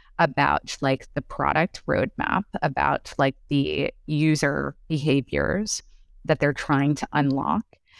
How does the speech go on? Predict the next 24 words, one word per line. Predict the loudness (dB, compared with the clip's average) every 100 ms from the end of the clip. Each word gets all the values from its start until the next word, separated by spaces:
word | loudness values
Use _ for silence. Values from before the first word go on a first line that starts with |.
| -8 0
and | 2 2
then | 0 -2 0
thinking | -2 0 0
about, | 0 2 0 -2 0
like, | 2 2 0
whether, | 0 4 4 2
you | -2 -2
know, | -2 0
M | 2 2
L | 2 0 0 -2
or | -2 -2
traditional | -2 0 0 0 0 0
software | -2 -2 -6 -4 0 0
development | 0 -2 -2 -2 -2 -2
approaches | -6 -4 -6 -2 0 0 -4 -10 -20 -20 0
are, | 2 4
like, | 2 -4
a | -8
better | -4 0 0
tool | -2 -2 0 2 0 -4 -4
for | -2 0 -2 -2 -4 -4
achieving | -2 0 2 2
those | 0 0
things. | 2 2 2 -6 -14